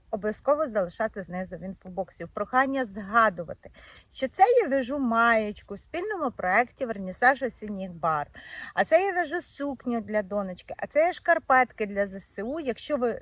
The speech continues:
це все в нашому спільному проєкті, будь ласка, згадуйте. Прохання згадувати. Це, звісно, не є обов'язковим, але згадуйте. Отже, зрозуміло. Тепер, що можна брати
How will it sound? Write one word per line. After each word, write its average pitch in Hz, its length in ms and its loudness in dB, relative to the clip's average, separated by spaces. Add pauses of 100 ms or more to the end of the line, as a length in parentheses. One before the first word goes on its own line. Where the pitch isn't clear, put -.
це 240 180 4
все 220 240 0
в 190 60 -4
нашому 214 480 0
спільному 240 440 -4
проєкті, 294 400 0
будь 196 240 -6
ласка, 269 420 4
згадуйте. 208 680 0 (320)
Прохання 220 580 2
згадувати. 165 640 -8
Це, 277 200 -2
звісно, 247 400 -6
не 214 120 -6
є 247 180 2
обов'язковим, 285 760 -4 (100)
але 220 320 0 (160)
згадуйте. 175 800 -6 (640)
Отже, 302 360 8 (140)
зрозуміло. 196 760 -6 (320)
Тепер, 165 360 4 (180)
що 339 500 4 (220)
можна 294 760 2 (100)
брати 233 640 2